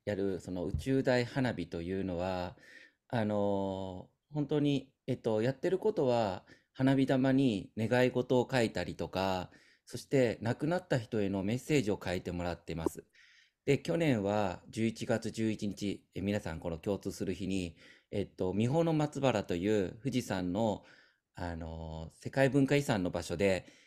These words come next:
まあ、なかなかそういう場所って花火打ち上げるとか難しいんですが、本当に打ち上げさせてもらえた。で、その理由が、えっと、天女伝説がありまして、やっぱり天にこう富士山から帰っていくのが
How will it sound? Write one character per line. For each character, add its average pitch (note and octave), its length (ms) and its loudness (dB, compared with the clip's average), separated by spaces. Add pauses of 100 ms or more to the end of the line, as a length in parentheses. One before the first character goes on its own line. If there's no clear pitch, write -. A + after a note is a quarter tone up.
(140)
ま C3 80 2
あ、 A#2+ 40 4
な B2 100 4
か D#3+ 100 2
な D#3+ 60 4
か D#3+ 120 0
そ F3 80 4
う - 20 6
い D3+ 40 6
う - 20 0
場 D#3 100 4
所 D#3+ 100 4
っ D#3 40 2
て - 80 2
花 C#3+ 200 6
火 A#2 80 4
打 G2+ 80 2
ち A#2 100 0
上 - 60 -2
げ A#2 80 2
る F#2+ 60 -8
と G2 80 2
か F2+ 80 0
難 G#2+ 400 0
し G#2 380 -2
い - 20 -6
ん E2+ 80 -4
で E2 80 -6
す D#2+ 160 -10
が、 F2+ 340 -4 (360)
本 C3 160 0
当 C#3+ 100 2
に C3+ 180 4 (120)
打 A#2 80 0
ち - 240 -2
上 A#2+ 100 4
げ A2+ 120 0
さ B2+ 120 0
せ A2 140 0
て - 140 -2
も F2+ 120 0
ら F2 140 2
え E2+ 80 -2
た。 E2+ 260 -4 (300)
で、 C#3+ 80 -2
そ D#3 100 -4
の E3 140 0
理 E3 100 -2
由 F3 160 4
が、 F3 300 2 (340)
え A#2 120 2
っ - 60 -2
と、 G#2+ 120 2
天 G3 320 0
女 G#3+ 100 2
伝 F#3 260 4
説 G#2+ 280 0
が F#2+ 80 4
あ F#2 40 2
り F#2 80 -2
ま F#2+ 140 -2
し - 120 -6
て、 G2 420 4
や A2+ 80 -2
っ - 40 -4
ぱ A2+ 100 2
り - 60 -4
天 E3+ 240 2
に A2+ 300 2
こ G#2 160 2
う G2 60 0
富 C#3+ 100 -2
士 C3+ 80 -6
山 G#2+ 240 -6
か F2 120 -6
ら F2+ 80 -4
帰 A2+ 160 2
っ A2 80 2
て A2+ 100 0
い A2 60 -4
く A2+ 100 -2
の F#2 100 0
が E2+ 180 -4